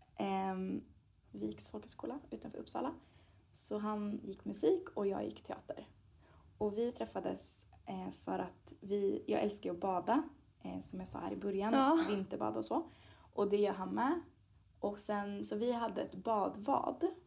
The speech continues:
Speaker 1: att vi skulle bada varje dag, eh, för det låg precis vid Mälaren vid en sjö.
Speaker 2: Mm.
Speaker 1: Att vi skulle bada varje dag tills det inte liksom gick längre. Vi hade planer om att vi skulle bada hela vintern och hacka hål på isen och sånt för det blir så här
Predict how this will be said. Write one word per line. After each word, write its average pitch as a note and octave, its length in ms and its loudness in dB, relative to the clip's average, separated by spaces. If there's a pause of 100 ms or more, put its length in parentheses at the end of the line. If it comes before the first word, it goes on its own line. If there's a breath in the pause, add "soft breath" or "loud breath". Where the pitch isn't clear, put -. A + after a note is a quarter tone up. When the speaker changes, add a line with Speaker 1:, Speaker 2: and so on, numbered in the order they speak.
(180)
Speaker 1:
att - 220 -6
vi G3 60 2
skulle F#3+ 280 0
bada G#3 380 2
varje F#3+ 440 2
dag, - 320 0 (340)
eh, F#3+ 380 -2
för - 100 -6
det G3 80 0
låg F#3+ 240 0
precis - 360 -8
vid F#3 80 -4
Mälaren F#3+ 400 -2
vid F#3+ 100 -4
en G3 100 -6
sjö. - 260 -2 (100)
Speaker 2:
Mm. B3 320 6 (220 loud breath)
Speaker 1:
Att G3+ 180 -4
vi G3 60 -4
skulle G#3 240 0
bada A3 240 0
varje G#3 140 4
dag - 180 -2
tills - 220 -4
det - 80 -4
inte F3+ 260 -2
liksom - 340 -2
gick - 320 -8
längre. - 380 -8 (180)
Vi G3+ 160 2
hade - 200 0
planer - 240 -2
om - 60 -4
att - 60 -8
vi - 60 -10
skulle - 160 -6
bada F3+ 160 0
hela F3 160 -4
vintern F#3 300 -4
och F#3 240 -6
hacka - 200 -8
hål F#3+ 200 0
på - 140 -6
isen G#3+ 260 -2
och F#3+ 60 -4
sånt - 200 -8
för G3 100 -6
det - 40 -2
blir - 100 -4
så - 120 -4
här - 180 -4